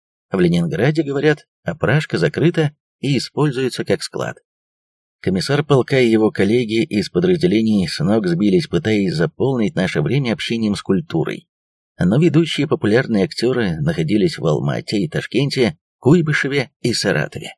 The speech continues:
Полнокровную труппу имел только театр Красной Армии,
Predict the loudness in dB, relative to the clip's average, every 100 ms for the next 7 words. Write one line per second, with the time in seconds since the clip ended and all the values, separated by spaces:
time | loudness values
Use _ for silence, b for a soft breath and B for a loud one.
0 | _ _ _ _ _ _ _ _ 2 2
1 | 2 0 0 2 2 2 0 0 0 2
2 | 0 2 2 0 -4 -2 -2 0 -2 -2
3 | -4 -4 -2 -2 -4 -2 -4 -4 -12 -12